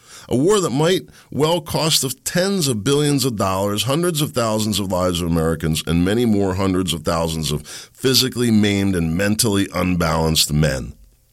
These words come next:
Of course, this loss, there would be a compensating profit, fortunes would be made, millions and billions of dollars would be piled up by a few munition makers, bankers,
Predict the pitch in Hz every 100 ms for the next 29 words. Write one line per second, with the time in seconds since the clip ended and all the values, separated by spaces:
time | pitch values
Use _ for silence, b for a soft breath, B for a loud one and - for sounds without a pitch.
0 | _ _ _ - - - 147 135 120 -
1 | B B B B 120 - 95 120 104 95
2 | - - 95 90 87 87 82 87 - 101
3 | 82 82 - 80 73 73 - 113 110 80
4 | - 82 82 76 73 76 71 73 104 110
5 | 107 - B B B - 113 110 107 95
6 | 82 92 92 87 76 65 110 110 104 98
7 | 101 90 82 98 92 90 85 78 76 69
8 | 73 110 113 107 85 98 101 92 85 82
9 | 82 80 76 78 73 71 73 71